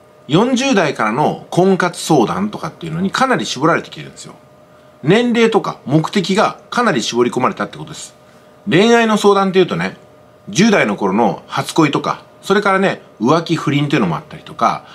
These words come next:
それから再婚っていう問題があったりね、死別っていう問題があったり、多岐にわたるわけなんですよ。で、とてもじゃないけども、コンサルタントさんつっても、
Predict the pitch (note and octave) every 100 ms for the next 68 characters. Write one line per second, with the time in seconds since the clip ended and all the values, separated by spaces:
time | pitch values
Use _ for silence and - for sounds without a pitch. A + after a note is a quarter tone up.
0 | - - G3 G3+ G#3 F#3+ - - C#3+ C#3+
1 | D#3 C#3 C3 A2+ A2 G#2 G2+ F#2+ - C#2
2 | F3 A3+ - - - C#3 E3+ - - C#3
3 | C3 A#2 A2+ G#2+ D#2+ D2 - D4+ - G#2+
4 | E2+ A2+ A2+ - C#2+ - - - - -
5 | - - - - F3 F3+ G3 D4+ B3+ F#3+
6 | D3+ F3 D#3 F#3 F#3+ G3+ D3+ A2+ G#2+ F#2
7 | - - G2+ B2 F#2+ -